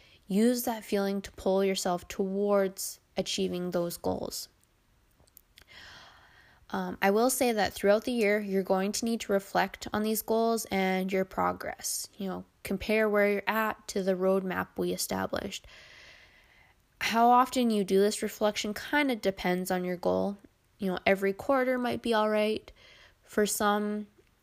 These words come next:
maybe a monthly check-in would be better. I will say that if in six months from now you find that your goal is no longer relevant or appropriate, that's fine.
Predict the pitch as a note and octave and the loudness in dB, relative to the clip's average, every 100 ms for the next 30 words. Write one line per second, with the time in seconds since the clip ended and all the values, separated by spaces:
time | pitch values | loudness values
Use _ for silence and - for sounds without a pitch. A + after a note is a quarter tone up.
0 | - F#3+ F#3 F#3+ F3+ F3 F3+ - G#3 - | -6 0 2 2 2 0 -2 -2 -2 -2
1 | A3 A#3+ A3+ A3+ G#3+ G#3+ G3+ G#3 G3+ G#3 | -2 -4 -6 -4 -6 -4 -2 0 0 0
2 | G#3+ _ - - - - - - - _ | -4 _ -20 -20 -20 -20 -20 -20 -20 _
3 | _ _ _ _ _ - - G#3+ A#3 A#3 | _ _ _ _ _ -2 2 4 2 2
4 | - A#3 A3 A3 - - G#3 G3+ - - | 2 0 2 0 0 0 0 0 -8 -14
5 | - - _ - G#3+ G3+ E4 - G#3 G3 | -14 -18 _ -4 -2 0 0 0 0 0
6 | G#3+ B3+ B3 A#3+ A#3+ A3 - G3+ G3+ G#3 | 0 -2 2 2 2 -2 -2 0 0 -2
7 | G3 F#3 G3 G3 F#3+ - F#3 F#3 F#3 F3+ | -2 2 4 4 2 0 -4 -2 -4 -4
8 | F3+ F3+ - F#3 F3 G3 G#3 A3 A3 A3 | -6 -8 -10 -6 0 2 2 0 -4 -6
9 | - F#3 F3+ - - F#3 C4+ D4+ C#4 - | -2 -2 -2 -4 -2 -2 0 -2 -2 -8
10 | _ _ _ _ _ _ _ _ - - | _ _ _ _ _ _ _ _ -20 -16
11 | - F3 F3+ - - F3+ F3 F3 - | -6 -2 -2 -4 -4 -2 -2 -4 -6